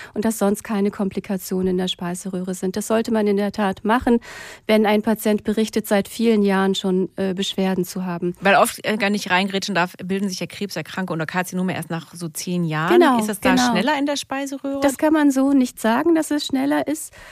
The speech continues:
Speaker 1: Was ganz wichtig ist bei diesen Beschwerden, ist, dass wir eben, äh, ausführlich mit den Patienten sprechen und versuchen herauszuhören,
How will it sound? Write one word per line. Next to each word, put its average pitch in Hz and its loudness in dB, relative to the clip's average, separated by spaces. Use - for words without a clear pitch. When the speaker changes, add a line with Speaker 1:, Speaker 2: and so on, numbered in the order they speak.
Speaker 1:
Was 262 4
ganz 311 4
wichtig 294 2
ist - -2
bei 214 2
diesen 202 0
Beschwerden, 190 -2
ist, - -4
dass 226 -2
wir 247 2
eben, 240 2
äh, 220 2
ausführlich 262 0
mit 247 0
den 226 2
Patienten 233 0
sprechen 262 0
und 226 -2
versuchen 262 2
herauszuhören, 247 2